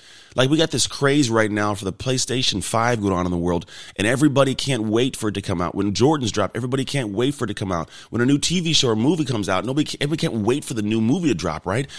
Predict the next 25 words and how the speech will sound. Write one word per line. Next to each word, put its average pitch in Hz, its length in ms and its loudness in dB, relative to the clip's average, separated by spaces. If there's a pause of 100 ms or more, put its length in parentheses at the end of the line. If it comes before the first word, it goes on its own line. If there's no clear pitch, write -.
(180)
Because 135 320 0
we're 131 120 0
excited 170 460 2
about 92 220 2
it. 92 40 -4
It's 98 100 -2
important. 107 500 2
I 98 60 2
want 127 240 0
it - 40 -4
right 123 320 -2
now. 143 300 2 (300)
We - 160 4
don't 247 220 4
wait. 95 400 -2 (420)
We 160 100 8
don't 202 120 4
say, 160 160 2
"Yeah, 135 260 2
the 127 100 2
movie, 151 280 2
the 127 160 -2
movie, 147 300 2
you 131 100 -2
know, 117 220 2